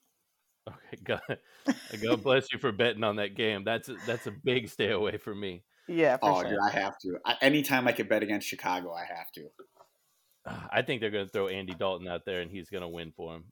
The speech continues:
Speaker 1: I s-, <laughs> I just don't believe in the Li-, I think the Lions are awful. Um,
Speaker 3: They
Speaker 1: uh,
Speaker 3: are, but dude, that, that Chicago Bears offensive line is, I, I said it in a post in the Overstated, shameless plug, the Overstated N F L group.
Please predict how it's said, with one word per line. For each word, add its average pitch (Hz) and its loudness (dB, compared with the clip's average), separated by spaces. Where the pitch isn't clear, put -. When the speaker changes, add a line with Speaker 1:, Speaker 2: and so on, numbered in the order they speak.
Speaker 1:
I 104 0
s-, - -6
<laughs> - -14
I 120 0
just 175 -4
don't 110 4
believe 107 0
in 98 -8
the 90 -6
Li-, 101 -6
I 117 -2
think 156 -8
the 98 -2
Lions 95 -2
are - -16
awful. 82 -6
Um, 85 -10
Speaker 3:
They 147 10
Speaker 1:
uh, 101 4
Speaker 3:
are, 135 4
but 120 0
dude, 113 0
that, 104 4
that 104 2
Chicago 104 2
Bears 104 0
offensive 95 -4
line 95 -4
is, - -8
I, 95 -2
I 107 -2
said 113 2
it 117 2
in 117 -2
a 104 0
post - 0
in 98 -8
the 98 -2
Overstated, 101 -6
shameless 120 0
plug, 107 0
the 101 -2
Overstated 101 -4
N 92 -4
F 95 -8
L 101 0
group. 90 -10